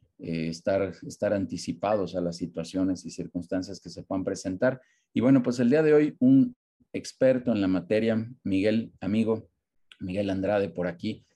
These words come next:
Buenos días, muchas gracias por venir a este espacio, gracias por venir a compartirnos toda tu experiencia, estas reformas que, como digo, pues de repente nos cuesta trabajo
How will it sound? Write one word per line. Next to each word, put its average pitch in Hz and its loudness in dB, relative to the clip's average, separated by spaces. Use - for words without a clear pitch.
Buenos 104 -2
días, 107 2
muchas 131 4
gracias 120 0
por 101 -4
venir 101 0
a 113 2
este - -6
espacio, 107 -4
gracias 107 -2
por 95 -4
venir 95 0
a 95 -2
compartirnos 92 -4
toda 98 0
tu 101 -6
experiencia, 95 -4
estas 117 0
reformas 107 -2
que, 85 -12
como 92 -2
digo, 101 0
pues 90 -8
de 90 -4
repente 92 -4
nos 92 -4
cuesta 95 -6
trabajo 90 -2